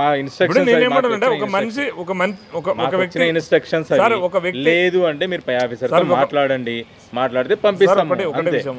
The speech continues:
Speaker 2: ఒక వ్యక్తి కూర్చున్నప్పుడు, దీక్ష కూర్చున్నప్పుడు మేము ప్రాణం పోవాలని చూడరు, అర్థమైందా?
Speaker 1: అవును,
Speaker 2: At least,
Speaker 1: ఎవరైనా
Speaker 2: at least
Speaker 1: అదే నేను ఏమంటున్నా,
Speaker 2: ఆ.
Speaker 1: ఇన్స్‌పెక్టర్ ఏసీపీ గారితో మాట్లాడండి,
Speaker 2: ఉమ్.
Speaker 1: మాట్లాడండి, వెళ్ళండి.
Speaker 2: ఏసీపీ గారితో నేను ఎందుకు మాట్లాడను సార్? మీరు తమ
Speaker 1: ఆ,
Speaker 2: డ్యూటీలో
Speaker 1: మాట్లాడు.
Speaker 2: ఉన్నారు, మీరే మాట్లాడండి.
Speaker 1: అవును,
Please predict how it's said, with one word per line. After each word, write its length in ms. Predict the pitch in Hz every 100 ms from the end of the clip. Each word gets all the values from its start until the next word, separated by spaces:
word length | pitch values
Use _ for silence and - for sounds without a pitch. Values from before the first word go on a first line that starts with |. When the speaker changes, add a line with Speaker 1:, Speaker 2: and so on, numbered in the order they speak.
| 135
Speaker 2:
ఒక 60 | 156
వ్యక్తి 220 | 151 147 202
కూర్చున్నప్పుడు, 540 | 185 165 160 147 143 147
దీక్ష 160 | 147 - 127
కూర్చున్నప్పుడు 440 | 127 127 120 120 269 - - - - 143
మేము 200 | 190 202 214
ప్రాణం 320 | 180 175 220 202 -
పోవాలని 400 | 170 196 220 190 143
చూడరు, 240 | 120 101 -
అర్థమైందా? 340 | 147 185 180 294 - - - -
Speaker 1:
అవును, 100 | 117
Speaker 2:
At 100 | 175 269
least, 160 | 269
Speaker 1:
ఎవరైనా 220 | - 233
Speaker 2:
at 60 | 214
least 180 | 262 233 285
Speaker 1:
అదే 100 | 233 214
నేను 140 | 190
ఏమంటున్నా, 380 | 190 214 190 151
Speaker 2:
ఆ. 40 | 143
Speaker 1:
ఇన్స్‌పెక్టర్ 340 | 196 190 160 147
ఏసీపీ 220 | 135 165
గారితో 200 | 170 165 160
మాట్లాడండి, 520 | 170 196 196 170 120 101 - 156
Speaker 2:
ఉమ్. 120 | 123 110
Speaker 1:
మాట్లాడండి, 420 | 107 123 131 165 220
వెళ్ళండి. 320 | 208 202 160 123 175
Speaker 2:
ఏసీపీ 220 | 196 240 247
గారితో 180 | 233 254
నేను 120 | 220 226
ఎందుకు 140 | 233 233
మాట్లాడను 240 | 208 127
సార్? 100 | 127 143
మీరు 100 | 143
తమ 40 |
Speaker 1:
ఆ, 80 | 165
Speaker 2:
డ్యూటీలో 160 | 117 107
Speaker 1:
మాట్లాడు. 220 | 123 220
Speaker 2:
ఉన్నారు, 160 | 262 240
మీరే 140 | 247 226
మాట్లాడండి. 420 | 208 180 165 160 185 - 120
Speaker 1:
అవును, 180 | 113